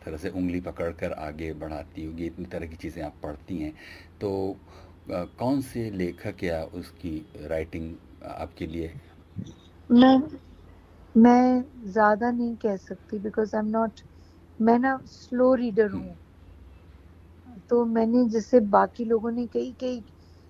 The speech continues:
Speaker 2: मतलब बहुत सी किताबें पढ़ चुके हैं लोग, और बहुत सा मेरा इतना नहीं हुआ, अ, रीडिंग, क्योंकि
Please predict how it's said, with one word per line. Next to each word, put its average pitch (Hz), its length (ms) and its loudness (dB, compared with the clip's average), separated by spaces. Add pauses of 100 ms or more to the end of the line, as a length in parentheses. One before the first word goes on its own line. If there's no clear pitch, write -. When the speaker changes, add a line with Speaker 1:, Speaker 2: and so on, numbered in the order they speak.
(120)
Speaker 2:
मतलब 233 280 0
बहुत 233 400 -6
सी 247 80 -8
किताबें 220 460 -2
पढ़ 220 200 -2
चुके 226 320 -6
हैं 226 180 -4
लोग, 208 400 -2
और 196 180 -2 (480)
बहुत 240 280 -2
सा 240 100 -4
मेरा 247 240 0
इतना 277 460 -4 (500)
नहीं 233 340 0
हुआ, 220 320 4
अ, 220 60 -10 (640)
रीडिंग, 202 760 0
क्योंकि 233 520 0